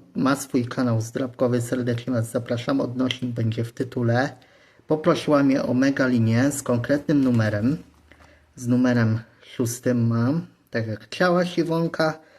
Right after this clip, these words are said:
No i poprosiła jeszcze o króla cashu, ale z dowolnym numerkiem. No to wybrałem z całego wachlarza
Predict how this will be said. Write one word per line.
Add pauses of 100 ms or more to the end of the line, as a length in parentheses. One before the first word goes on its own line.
(160)
No
i
poprosiła
jeszcze
o
króla (140)
cashu, (560)
ale
z
dowolnym
numerkiem.
No
to
wybrałem
z
całego
wachlarza